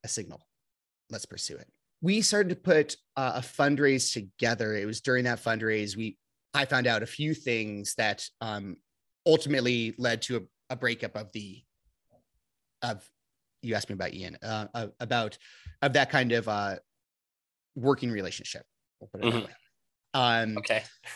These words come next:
Speaker 1: and ul-, ul-, ultimately it led, uh, you know, that I took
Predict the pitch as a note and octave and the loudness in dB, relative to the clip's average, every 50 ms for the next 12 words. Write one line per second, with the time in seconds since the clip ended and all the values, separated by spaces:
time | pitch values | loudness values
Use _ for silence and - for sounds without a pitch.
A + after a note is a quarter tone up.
0 | - _ _ _ _ _ _ _ _ - - - - _ _ - E3+ F3 F3 F#3 | -18 _ _ _ _ _ _ _ _ -20 -20 -20 -20 _ _ 4 6 8 8 8
1 | F3+ F3 F3 F#3 - F3+ F3+ F3 - F3+ E3+ D#3+ D3+ D3+ D3+ D3 D3 C3+ B2 C#3+ | 8 6 6 6 6 6 4 6 6 4 4 6 6 6 6 6 6 6 6 6
2 | C#3+ C#3+ C#3 C#3 C3 - C3 C3 B2+ B2 B2 A#2 A2+ - _ _ _ _ _ D3 | 6 6 6 4 4 2 2 2 4 4 2 2 -2 -4 _ _ _ _ _ -8
3 | C#3+ C3+ C3+ B2+ A#2 B2+ A#2+ A#2+ - _ _ _ _ - F#3 - D3 B2+ | -6 -4 -2 0 0 0 0 0 -4 _ _ _ _ -4 -2 -2 -4 -6